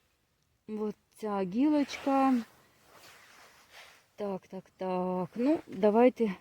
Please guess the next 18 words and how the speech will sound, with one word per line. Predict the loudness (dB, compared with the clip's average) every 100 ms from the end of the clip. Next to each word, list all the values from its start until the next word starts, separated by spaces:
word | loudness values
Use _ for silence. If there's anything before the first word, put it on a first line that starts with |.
| _
все | -10 -4 -4
ж | -4
таки | -10 -6
залишимо | 0 4 4 2 -2 -2 0 -2 _ _ _ _
другий | -2 0 2 2 4 6
ряд. | 6 6 4 0 -12 _ _ _ _
Подивимось, | 0 2 4 2 2 -2 -4 -4
як | -4 -4 -4
він | -4
буде | -4 -6 -6 -8 -12 _ _ _
розвиватися. | -6 -4 -2 -2 0 0 -2 -4 -12 -8 -10 -10 -20 _
І | -8 -6 -4
верх-, | -2 2 4 2 -2 -4
верхнє | -2 -2 -2 -2 -2 -4 -16 -18 -20 -20 -20 _ -18
обрізаємо | -10 -6 -2 2 4 4 4 2
на | 2 0
дві | 0 0 0 -2 _ _
брунечки. | -8 -2 0 0 0 -2 -10 -12